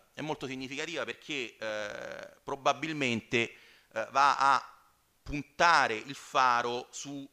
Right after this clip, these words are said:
eh, su qualcosa, su qualcosa che esiste, su un sentimento che, che esiste e che è diffuso. Cioè che, appunto, il, il pubblico ufficiale, nel momento in cui fa il suo lavoro, è, è, è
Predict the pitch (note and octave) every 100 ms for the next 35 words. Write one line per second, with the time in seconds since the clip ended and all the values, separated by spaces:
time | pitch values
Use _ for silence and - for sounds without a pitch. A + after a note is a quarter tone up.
0 | - A2+ A2 A2 G#2+ G#2+ A2 - - _
1 | C#3+ - C#3 D#3 C#3 B2+ - B2+ C3 -
2 | C3+ A#2+ A#2+ A#2+ - A2+ - B2+ - C3+
3 | C#3 A#2+ - G#2+ G#2 G#2+ G2 _ A2 A2
4 | D#3+ F#3 - - A2+ G#2 G#2+ - B2 F#2
5 | - _ - - _ _ _ - D3+ -
6 | D#3+ E3+ D3+ A#2 A2+ A2 A2+ - - -
7 | C2+ A2+ A#2+ B2 - E3+ G#2 - G#2 G#2
8 | G#2+ A2 B2+ D#3 B2+ C3 C3 - F3+ A3+
9 | - D3 G#2+ - _ _ C3 D#3 E3 C#3+
10 | - C#3+ C3+ C3+ A#2+ - - D3+ F#3 G3+
11 | A3+ C3 G#2 - A2+ A2+ A2 G#2 G2 F#2
12 | G#2 G2+ F#2 - _ _ - B1+ _ _
13 | _ _ _ A#2+ A#2 - -